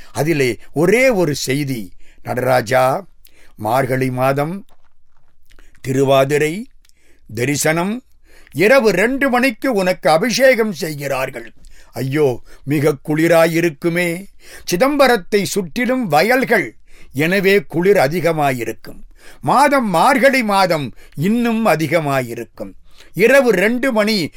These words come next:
மிக மிக குளிர் அதிகமாயிருக்கும். உனக்கு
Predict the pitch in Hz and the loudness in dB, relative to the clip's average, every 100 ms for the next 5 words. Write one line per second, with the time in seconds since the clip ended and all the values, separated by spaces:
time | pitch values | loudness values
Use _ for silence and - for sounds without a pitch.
0 | - 135 180 - 269 269 240 240 - 202 | -12 -4 -2 2 2 2 2 0 0 -2
1 | 220 196 160 170 165 147 135 117 110 - | 2 2 0 -2 -4 -4 -6 -8 -10 -12
2 | - 208 - - - 131 165 190 - 147 | -16 -18 -18 -20 -12 -4 -2 -2 -4 -8